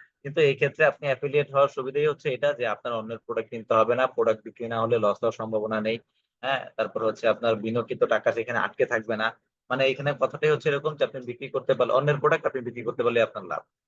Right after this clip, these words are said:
হ্যাঁ, সেটা হচ্ছে পণ্যের, কিছু কিছু পণ্যের পণ্য ওয়াইজ আবার, আবার কমিশনটা ভেরি করে। কোনো কোনো প্রোডাক্টে আপনি প্রায়,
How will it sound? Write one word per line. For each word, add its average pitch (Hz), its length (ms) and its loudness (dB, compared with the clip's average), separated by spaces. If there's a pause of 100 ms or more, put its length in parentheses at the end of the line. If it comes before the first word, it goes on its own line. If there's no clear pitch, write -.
(360)
হ্যাঁ, - 120 -14 (340)
সেটা 127 160 0
হচ্ছে 135 160 2 (100)
পণ্যের, 131 320 2 (200)
কিছু 127 180 -10
কিছু 131 240 0
পণ্যের 139 260 4 (100)
পণ্য 143 240 0
ওয়াইজ 143 380 6
আবার, 117 220 6
আবার 113 200 4
কমিশনটা 120 520 0
ভেরি 110 300 4
করে। 85 220 -4 (140)
কোনো 120 200 -4
কোনো 127 140 0
প্রোডাক্টে 123 420 2
আপনি 123 120 -2 (140)
প্রায়, 110 240 4